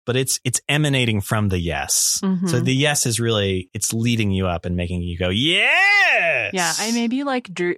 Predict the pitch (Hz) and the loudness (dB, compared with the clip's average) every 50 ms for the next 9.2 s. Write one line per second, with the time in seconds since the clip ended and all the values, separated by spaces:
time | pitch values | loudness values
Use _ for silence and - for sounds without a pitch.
0 | - - 185 190 180 - 196 190 190 185 175 - 180 160 151 160 151 147 - - | -6 -4 -4 -2 -2 -2 -4 -4 -4 -4 -4 -4 -4 -4 -4 -4 -6 -8 -8 -8
1 | 180 170 170 165 156 - _ _ - 185 175 160 143 - - - - 165 143 131 | -8 -8 -8 -8 -10 -14 _ _ -6 -4 -2 -4 -4 -6 -8 -8 -6 -4 -4 -2
2 | 120 123 - - - - - 139 139 - - 160 147 143 143 - 131 139 131 - | -2 -4 -4 -4 -6 -4 -4 -4 -4 -6 -6 -6 -6 -6 -6 -6 -6 -6 -8 -8
3 | - - - - - - 98 98 - 185 - 175 - - 131 - - 127 - 117 | -10 -10 -10 -12 -10 -10 -10 -10 -10 -10 -12 -10 -8 -6 -6 -6 -8 -10 -10 -10
4 | - - - - - - - - - - 62 67 - - 101 101 107 101 90 82 | -10 -10 -10 -10 -12 -12 -12 -12 -12 -10 -8 -8 -6 -2 0 0 2 2 2 0
5 | 82 82 85 - - - 101 101 101 104 98 98 98 - - 277 226 - 185 180 | 0 -2 -4 -4 -4 -2 0 0 2 2 0 0 -2 -4 -6 -4 -2 -2 -4 -4
6 | 175 175 - - - - - - - - - - - - 208 233 247 - 302 403 | -6 -6 -6 -6 -6 -6 -8 -10 -10 -8 -8 -8 -6 -4 -4 -2 -2 -2 0 0
7 | 381 370 330 - - - 214 185 - 855 - - - 202 196 190 180 170 - 175 | 0 0 -2 -4 -4 -2 -2 -2 -2 -4 -4 -4 -4 -2 -2 -2 -2 -4 -6 -6
8 | - 180 147 - - - 160 - - 196 - - - - 185 214 214 214 214 208 | -6 -6 -6 -6 -8 -10 -10 -8 -8 -8 -10 -10 -4 -2 -2 0 2 2 2 2
9 | 196 190 190 | 2 0 -2